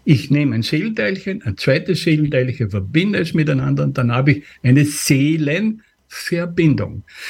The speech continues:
Und es gibt viele Menschen, die sind seelenlos.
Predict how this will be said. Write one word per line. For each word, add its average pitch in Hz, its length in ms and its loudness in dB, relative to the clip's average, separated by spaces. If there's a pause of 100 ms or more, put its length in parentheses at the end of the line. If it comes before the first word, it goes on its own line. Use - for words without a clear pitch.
(140)
Und 147 140 6
es - 100 2
gibt 151 200 0
viele 254 220 2
Menschen, 190 360 -2
die 180 100 2
sind 196 220 2
seelenlos. 175 1040 0